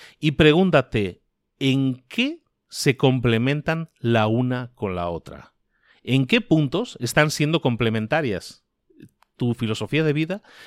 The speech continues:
y tu filosofía de trabajo? Ahí hay temas interesantes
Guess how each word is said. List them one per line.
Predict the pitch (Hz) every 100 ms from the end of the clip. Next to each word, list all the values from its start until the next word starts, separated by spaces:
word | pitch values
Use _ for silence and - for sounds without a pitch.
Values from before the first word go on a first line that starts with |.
| -
y | - 117
tu | 127
filosofía | 113 107 - - 127 135
de | 123
trabajo? | 110 110 107 92 - _ _ _ -
Ahí | 85 98 107 120
hay | 113 170 139 _
temas | 107 110 110
interesantes | 101 98 92 - 120 127 151